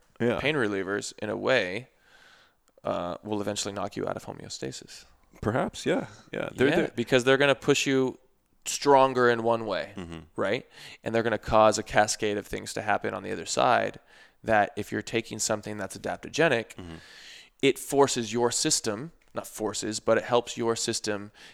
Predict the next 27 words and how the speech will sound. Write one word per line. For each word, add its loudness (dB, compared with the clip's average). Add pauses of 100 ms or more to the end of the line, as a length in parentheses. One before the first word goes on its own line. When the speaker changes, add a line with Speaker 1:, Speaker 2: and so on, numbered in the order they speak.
(100)
Speaker 2:
get 2
back 4
into -4
a 2
balanced 0
state -4
so -8
that -4
you -4 (260)
can -8
properly 0 (520)
do 2
those 4
things -6
within -8
your -6
own -2
biology, -6 (160)
Speaker 1:
Mm-hmm. -10 (560)
Speaker 2:
as 2
opposed 2
to 0
getting -6
f-, -10 (120)
being -6
forced -4
upon, -2